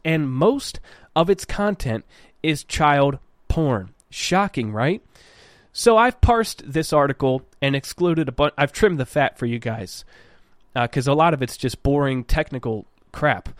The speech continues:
Uh, but check this out. Shortly after Elon Musk took over Twitter, some of the most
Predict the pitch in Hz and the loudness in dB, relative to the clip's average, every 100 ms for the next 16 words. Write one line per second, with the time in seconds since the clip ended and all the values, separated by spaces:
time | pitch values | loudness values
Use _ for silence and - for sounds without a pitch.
0 | - - - _ 156 156 143 - 185 - | -20 -20 -20 _ 6 6 4 0 0 2
1 | 226 233 - 208 101 - - - - - | 2 0 2 2 2 -6 -20 -20 -20 -12
2 | - 277 302 226 214 - - 196 196 185 | -2 -2 0 0 2 0 0 0 2 4
3 | 156 160 - - 247 208 156 131 - 196 | 4 2 0 0 2 2 0 0 0 2
4 | 113 - 208 254 220 175 - | 2 0 2 2 2 0 0